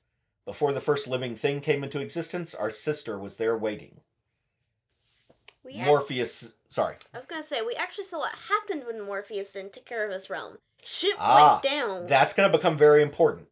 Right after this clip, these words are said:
Speaker 1: Very important in our discussion about this. Morpheus says, "And when the first living thing awoke to life, I was also there. You tell me nothing new." I'm trying, my brother.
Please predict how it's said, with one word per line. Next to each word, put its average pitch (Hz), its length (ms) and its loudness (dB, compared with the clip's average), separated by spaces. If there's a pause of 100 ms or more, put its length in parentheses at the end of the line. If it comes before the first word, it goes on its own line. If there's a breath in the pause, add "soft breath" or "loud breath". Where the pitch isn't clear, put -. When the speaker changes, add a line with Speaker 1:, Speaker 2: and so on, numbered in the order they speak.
(140)
Speaker 1:
Very 160 560 6
important 151 480 -2
in 110 80 -10
our 117 120 -2
discussion - 480 -4
about - 260 -18
this. - 260 -20 (1000 soft breath)
Morpheus 147 460 4
says, 92 360 -6 (420)
"And 107 160 -12
when 127 140 0
the 131 60 -2
first 156 300 2
living 160 300 2
thing 170 260 -2
awoke 143 320 2
to 156 80 -4
life, 139 420 0
I 104 120 -2
was 120 180 -6
also 120 340 2
there. - 380 -14
You 95 140 -16
tell 113 240 -2
me 120 120 -8
nothing 113 520 -6
new." 90 320 -16 (1800)
I'm 214 260 2
trying, 214 600 -4
my 123 140 0
brother. 107 520 -4